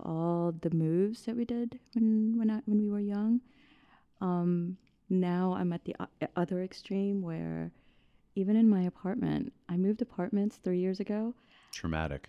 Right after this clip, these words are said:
Speaker 1: In the same building, though. So I just moved through the garage up the other building. So clearly my,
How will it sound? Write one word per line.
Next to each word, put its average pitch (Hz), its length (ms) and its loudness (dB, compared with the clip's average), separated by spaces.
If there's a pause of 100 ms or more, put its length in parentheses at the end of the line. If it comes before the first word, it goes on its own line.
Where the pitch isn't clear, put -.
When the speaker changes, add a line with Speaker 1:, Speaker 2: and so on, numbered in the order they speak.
(140)
Speaker 1:
In 226 160 0
the 240 60 0
same 247 320 2
building, 262 460 2
though. 208 240 0
So 220 200 0
I 233 140 0
just 254 260 -4
moved 240 380 6
through 240 220 2
the 233 80 4
garage 226 580 0
up - 220 -4
the 220 120 4
other 214 220 4
building. 196 560 0
So 180 240 -4
clearly 226 680 -2 (460)
my, 175 680 2